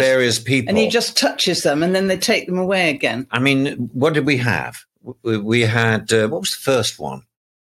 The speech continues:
Speaker 1: The
Speaker 2: Well, oh, well,
Speaker 1: ceremonial
Speaker 2: we,
Speaker 1: presentation.
Speaker 2: we had the s-, the scepter. I've got them.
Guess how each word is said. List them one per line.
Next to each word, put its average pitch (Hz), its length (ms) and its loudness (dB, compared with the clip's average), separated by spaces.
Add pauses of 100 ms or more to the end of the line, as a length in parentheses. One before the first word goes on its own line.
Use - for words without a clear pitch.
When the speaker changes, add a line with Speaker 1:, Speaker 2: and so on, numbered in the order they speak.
(200)
Speaker 1:
The 98 80 0
Speaker 2:
Well, 92 100 0
oh, - 60 -4
well, 226 160 0
Speaker 1:
ceremonial 117 680 0
Speaker 2:
we, 90 60 -10
Speaker 1:
presentation. 120 460 -2
Speaker 2:
we - 40 0
had 190 160 0
the 185 100 -4
s-, - 400 -6 (100)
the 180 100 -2
scepter. - 520 -4
I've 202 120 -6
got - 200 -4
them. 160 280 -4